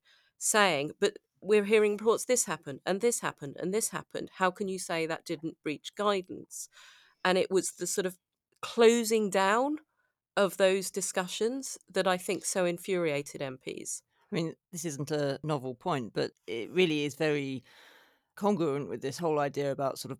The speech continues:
Speaker 2: post-truth,
Speaker 1: Mm.
Speaker 2: isn't it? The sort of Trumpian approach of, "Well, if I just say that something is true or not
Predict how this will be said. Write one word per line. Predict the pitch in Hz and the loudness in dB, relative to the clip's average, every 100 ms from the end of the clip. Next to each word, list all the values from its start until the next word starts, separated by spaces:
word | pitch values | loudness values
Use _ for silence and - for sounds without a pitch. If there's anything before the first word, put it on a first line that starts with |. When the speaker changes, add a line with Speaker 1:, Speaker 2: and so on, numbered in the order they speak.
| - | 0
Speaker 2:
post-truth, | - 175 160 - - 190 143 123 - - | 2 4 0 -6 -2 0 0 -4 -16 -16
Speaker 1:
Mm. | 196 180 160 | -8 -8 -6
Speaker 2:
isn't | 165 143 139 | -8 -6 -4
it? | 127 - | -4 -4
The | |
sort | 143 - | -6 -6
of | 160 | -8
Trumpian | - 170 160 147 139 | -4 -2 -2 -2 -4
approach | 131 - 131 110 - | -4 -2 -2 -2 -2
of, | 139 123 - | -4 -4 -6
"Well, | 139 143 | -4 -2
if | 143 | 0
I | |
just | 147 147 - - | 0 0 -4 -6
say | - 170 175 143 120 | -2 2 2 0 -4
that | 110 - | -12 -10
something | 135 - 110 107 120 - | -10 -8 -10 -10 -10 -12
is | 120 | -14
true | - 127 117 | -10 -8 -6
or | 113 139 | -6 -4
not | 143 | -6